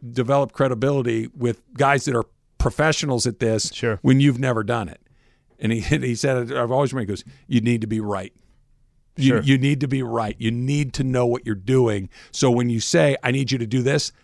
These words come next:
Speaker 1: that it works."
Speaker 2: They trust you.
Speaker 1: That, that
Speaker 2: Then they're
Speaker 1: your
Speaker 2: like,
Speaker 1: own
Speaker 2: "Hey, this guy knows what he's
Speaker 1: The
Speaker 2: talking
Speaker 1: only
Speaker 2: about."
Speaker 1: way to earn their trust
Speaker 2: That's a good
Speaker 1: is
Speaker 2: point.
Speaker 1: to be right.
Speaker 2: Yeah.
Speaker 1: And be right a lot right out of the chute so that they have to, "Okay,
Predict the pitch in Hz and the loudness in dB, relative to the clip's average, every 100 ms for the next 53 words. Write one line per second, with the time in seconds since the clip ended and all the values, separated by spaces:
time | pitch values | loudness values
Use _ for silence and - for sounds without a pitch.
0 | - 131 123 117 110 117 - - 107 - | -8 -2 -2 0 0 0 0 -2 0 0
1 | 113 - 92 135 131 147 135 139 151 143 | 0 -2 -6 0 2 2 2 2 4 6
2 | 135 190 160 131 123 131 143 127 123 107 | 6 4 4 4 4 2 2 4 2 2
3 | 107 98 135 156 - 165 180 185 170 160 | 0 2 4 4 4 4 6 6 6 4
4 | 165 147 143 139 123 - 143 147 131 139 | 2 2 2 2 0 0 2 2 2 2
5 | 139 139 143 117 127 107 110 120 90 - | 4 4 4 2 -2 -2 0 0 -2 -2
6 | 123 120 131 127 131 123 131 139 - 139 | -2 0 0 2 2 2 2 2 0 -2
7 | 127 120 127 139 135 - 139 123 120 92 | 0 0 0 2 0 0 -2 0 2 0
8 | 147 120 - 151 156 - - - - 151 | -2 -2 4 6 6 2 -16 -16 0 4
9 | 135 127 - 127 113 127 117 135 131 139 | 4 4 2 0 2 -2 0 -2 2 2
10 | 135 117 107 | 2 0 0